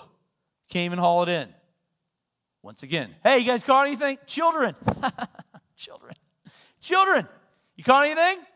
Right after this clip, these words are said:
"No." "Try the other side." You can just see Jesus, like, smirking. Like, <laughs> "Here we go again."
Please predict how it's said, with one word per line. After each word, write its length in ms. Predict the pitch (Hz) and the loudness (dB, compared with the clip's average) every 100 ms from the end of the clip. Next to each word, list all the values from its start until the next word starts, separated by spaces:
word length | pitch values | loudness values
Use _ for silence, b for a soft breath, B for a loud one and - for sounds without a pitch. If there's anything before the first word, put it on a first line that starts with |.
| _ - | _ 0
"No." 320 | 214 285 330 - - | 4 4 4 -4 -2
"Try 220 | 277 277 | 2 2
the 100 | 262 | 2
other 100 | 254 | -2
side." 460 | - 277 233 139 - _ _ _ | 0 2 2 0 -8 _ _ _
You 80 | - | -10
can 80 | 185 | -8
just 140 | 170 | -8
see 120 | - 156 | -10 -14
Jesus, 300 | 117 127 107 | -14 -18 -18
like, 120 | - | -20
smirking. 460 | - 117 98 - _ _ | -20 -20 -20 -20 _ _
Like, 140 | 80 _ - | _ _ -20
<laughs> 1200 | - 285 277 202 - _ _ _ _ _ _ _ | -20 -20 -20 -20 -20 _ _ _ _ _ _ _
"Here 120 | 82 | -20
we 120 | 92 | -16
go 180 | 110 147 | -10 -10
again." 460 | 151 190 208 170 | -10 -12 -14 -14